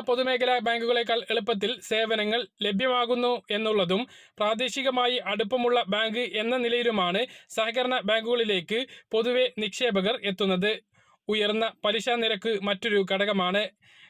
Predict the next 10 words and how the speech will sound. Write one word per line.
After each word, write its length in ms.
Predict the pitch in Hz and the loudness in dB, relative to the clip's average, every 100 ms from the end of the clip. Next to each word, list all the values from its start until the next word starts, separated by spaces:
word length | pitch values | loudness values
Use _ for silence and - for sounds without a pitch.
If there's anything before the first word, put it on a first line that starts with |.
| - | -2
കഴിഞ്ഞ 240 | 226 247 269 | 0 2 0
ദിവസം 280 | 262 226 220 254 - | 0 0 -2 -4 -4
സഹകരണ 420 | 226 214 226 247 254 214 | -2 -2 0 0 0 0
ബാങ്ക് 220 | 226 220 220 | -2 0 0
പലിശ 260 | 233 240 277 254 233 | 0 0 0 0 0
നിർണായക 480 | 233 240 240 233 240 233 | 0 2 0 2 0 0
സമിതി 320 | 208 185 196 262 - _ _ | 0 0 0 -4 -12 _ _
നിക്ഷേപകരുടെ 680 | 220 - 294 285 285 277 269 254 | -8 0 2 4 2 2 2 0
പലിശ 240 | 226 226 247 | -2 0 0
നിരക്ക് 300 | 220 190 226 | 0 0 -2